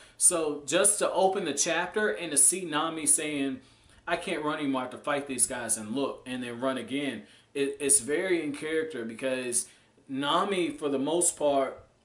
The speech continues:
she's been running ever since we got introduced to her. You know, either running towards, uh, the next treasure, running from her past, uh, with Arlong Park, running from what she had with Bell, running from Luffy. Like, uh,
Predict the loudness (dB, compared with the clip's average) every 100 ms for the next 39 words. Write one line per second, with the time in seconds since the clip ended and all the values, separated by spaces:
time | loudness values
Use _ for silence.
0 | _ -4 -4 -4 -4 -2 0 -2 -2 -2
1 | 0 2 2 0 -4 -4 -4 -8 -10 -8
2 | -2 0 -2 -8 -16 -12 -10 -8 -8 -6
3 | -6 -8 -10 -10 -4 -2 0 -2 -2 0
4 | 2 2 4 2 2 -4 -8 -8 -8 -10
5 | -4 -4 0 0 2 0 0 0 -4 -16
6 | -20 -10 -2 0 0 -2 -2 -6 -4 -8
7 | -8 -6 -4 0 2 2 0 -6 -6 -6
8 | -8 -8 -8 -8 -12 -14 -2 2 4 2
9 | 0 -10 -20 -20 -20 _ -4 -2 -2 -4
10 | -4 -6 -6 -10 -8 -4 -4 -2 -4 -6
11 | -10 -4 0 6 8 6 4 0 -2 -4
12 | -6 -2 0 0 2 2 2 -6 -12 _
13 | _ -4 0 0 6 6 6